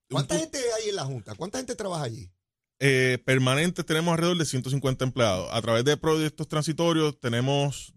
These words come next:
Speaker 2: unos doscientos veinte empleados. O sea que si sumamos unos trescientos setenta
Speaker 1: ¿Y la
Speaker 2: empleados.
Speaker 1: mayoría son planificadores?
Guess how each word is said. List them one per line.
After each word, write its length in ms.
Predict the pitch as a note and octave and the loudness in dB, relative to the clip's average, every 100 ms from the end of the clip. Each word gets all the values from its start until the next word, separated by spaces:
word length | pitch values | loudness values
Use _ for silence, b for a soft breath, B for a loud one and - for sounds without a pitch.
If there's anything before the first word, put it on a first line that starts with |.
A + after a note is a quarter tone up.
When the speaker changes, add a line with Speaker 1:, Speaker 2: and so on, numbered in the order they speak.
| G#2+ G#2+ | -20 -8
Speaker 2:
unos 460 | B2 B2+ C3+ C#3 - | -2 2 2 2 -2
doscientos 920 | A#2+ A#2 C3+ C3 - C#3 C3 - - - _ | -4 -2 0 -2 2 2 2 -2 -16 -20 _
veinte 400 | B2+ B2 B2+ B2 | -4 0 0 0
empleados. 460 | C3+ C3 G#2+ F2 F#2+ | -2 2 2 0 -4
O 40 | |
sea 160 | B2 B2 | -4 -2
que 140 | A2+ | -2
si 100 | A2+ | -6
sumamos 300 | A2 C3 D3 | -2 0 2
unos 120 | C3+ | 0
trescientos 340 | C3 B2 B2+ A#2 | -2 -4 -6 -4
setenta 280 | A#2+ A2+ D3+ | -4 -2 0
Speaker 1:
¿Y 40 | |
la 40 | C#3+ | 2
Speaker 2:
empleados. 140 | G#2+ | 2
Speaker 1:
mayoría 200 | A2+ C#3+ D#3+ | 2 -2 -6
son 140 | F3+ | -6
planificadores? 800 | G3+ F3 D#3+ C#3 B2 D3 G#2 | -6 -8 -8 -8 -4 -4 -6